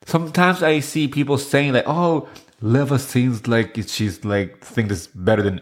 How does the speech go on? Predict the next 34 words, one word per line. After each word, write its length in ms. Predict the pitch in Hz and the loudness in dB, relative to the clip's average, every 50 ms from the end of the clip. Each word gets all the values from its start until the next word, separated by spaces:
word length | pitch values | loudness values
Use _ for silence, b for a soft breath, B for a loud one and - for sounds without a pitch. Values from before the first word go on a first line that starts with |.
| - - | -6 -2
everybody 500 | 107 110 117 110 95 107 101 95 95 92 | 0 0 2 2 2 0 2 2 2 2
else." 260 | 80 76 80 87 - - | 2 2 0 -2 -4 -2
I'm 140 | 107 123 127 | -2 0 2
like, 180 | 127 123 113 - | 2 0 -2 -4
"If 420 | - - - 123 123 113 120 - | -8 -4 0 0 0 0 0 -2
you 260 | 139 135 135 135 127 | 0 2 2 2 2
only 420 | - 120 123 120 113 110 107 107 107 | 2 2 2 2 2 2 2 2 0
knew 360 | 101 98 95 98 98 98 95 | 0 -2 -2 -2 -2 -2 -4
her." 420 | 82 82 82 80 80 85 - - - _ _ _ _ B B B B B B B B B B | -4 -2 -2 -2 -2 -2 -4 -8 -16 _ _ _ _ B B B B B B B B B B
If 160 | - 131 110 | -6 -2 0
you 140 | 127 139 - | 0 0 2
only 300 | - 131 139 139 135 127 | 2 2 2 2 2 0
truly 440 | 127 - - - 123 123 120 117 120 | -2 -4 -4 0 0 2 2 2 2
know 320 | 113 110 110 113 110 107 | 2 2 2 2 2 2
that 300 | 101 101 98 92 - 104 | 2 2 2 2 2 0
woman, 240 | 104 104 95 92 90 | -2 -2 0 0 -2
she 180 | 90 - - 113 | -2 -2 -2 -2
is 340 | 101 104 104 101 98 90 - | -2 0 0 0 -2 -2 -6
so, 680 | - - - - 110 107 107 110 113 107 104 104 107 - b b b b | -10 -10 -2 0 2 4 4 4 2 0 -2 -4 -6 -12 b b b b
so 400 | b - - - - 127 123 113 | b -16 -10 -2 0 2 2 2
sweet. 600 | 98 - - - 101 95 87 76 73 - - - - _ _ _ _ _ _ - - B B B B B B B B B B _ - - - | 0 -2 -6 -4 -4 -4 -4 -4 -6 -10 -16 -20 -20 _ _ _ _ _ _ -20 -20 B B B B B B B B B B _ -20 -10 -4
Um, 500 | - 104 101 101 98 98 95 92 90 - B B B B B B B B B B B B B B B B B B B B B B B B B B B B B B B B B _ _ _ _ _ _ _ _ _ _ _ _ _ _ _ _ - | 0 2 2 2 2 0 -2 -4 -8 -12 B B B B B B B B B B B B B B B B B B B B B B B B B B B B B B B B B _ _ _ _ _ _ _ _ _ _ _ _ _ _ _ _ 0
I'm 260 | 143 151 165 175 185 | 0 2 2 0 0
just 160 | 190 196 - | -4 -2 0
looking 280 | 185 180 175 165 160 135 | 0 0 0 -2 -4 -6
forward 460 | - - 135 131 127 127 131 123 - | -2 0 2 4 4 4 4 2 0
to 60 | - 104 | -2 -6
see 240 | - - 131 127 | -2 2 2 2
how 260 | 117 113 - 123 123 117 | 2 2 2 2 2 2
this 240 | 110 123 123 104 | 2 0 0 0
drama 400 | 98 101 92 90 110 107 110 120 | -2 -4 -2 0 2 2 2 2
between 340 | 127 139 131 135 - 120 117 | 0 -2 -2 -2 -2 -2 -2
Olivia 680 | - 117 101 98 98 101 104 104 101 110 117 120 117 113 | 0 0 -2 -2 0 0 -2 -2 0 2 2 4 2 2
and, 600 | - - 117 104 104 101 101 95 92 85 - - | 0 -2 -4 -2 -2 -2 -4 -4 -6 -10 -14 -16